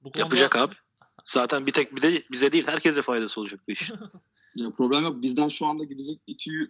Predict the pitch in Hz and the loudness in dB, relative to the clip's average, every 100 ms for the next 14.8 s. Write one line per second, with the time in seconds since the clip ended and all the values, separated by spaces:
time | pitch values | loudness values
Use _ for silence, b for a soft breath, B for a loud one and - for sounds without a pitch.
0 | _ 127 - - 147 143 - - 123 147 | _ -14 -10 0 2 2 2 -4 -4 0
1 | 147 131 143 - 123 123 127 - 131 131 | 2 2 -4 -4 -4 -4 -4 0 0 0
2 | 127 123 123 127 131 131 104 90 - _ | -2 -2 -2 -2 0 -2 -4 -10 -18 _
3 | 143 123 147 _ _ 117 120 131 147 _ | -20 -20 -20 _ _ -4 -2 -4 -10 _
4 | _ _ _ _ - - _ _ _ - | _ _ _ _ -18 -18 _ _ _ -20
5 | - - 120 127 131 - 135 135 131 123 | -16 -6 0 0 0 0 2 2 2 2
6 | 127 131 - - 107 104 107 101 95 92 | 0 -4 -8 -6 -6 -2 0 0 0 -4
7 | 95 98 101 110 101 - - 135 170 180 | -4 -6 -6 -6 -8 -4 2 4 4 4
8 | 160 143 160 151 165 175 165 175 170 - | 4 4 0 0 0 2 2 2 0 0
9 | 135 117 110 110 101 101 - - - 117 | 0 0 -2 -12 -8 -6 -6 -10 -12 -10
10 | 104 98 - 113 113 104 117 123 185 208 | -8 -8 -2 0 0 -2 -2 0 2 0
11 | 196 - 175 170 170 - 156 175 185 180 | 0 -2 -4 -6 -6 -6 -6 -6 -6 -4
12 | 143 127 123 147 180 165 143 - 143 160 | -6 -4 -4 -6 -12 -16 -16 -12 -8 -4
13 | 170 - - _ _ _ 98 113 117 113 | -6 -8 -20 _ _ _ -2 0 0 0
14 | 135 143 120 - 113 107 104 131 | -2 -4 -6 -8 -6 -6 -6 -10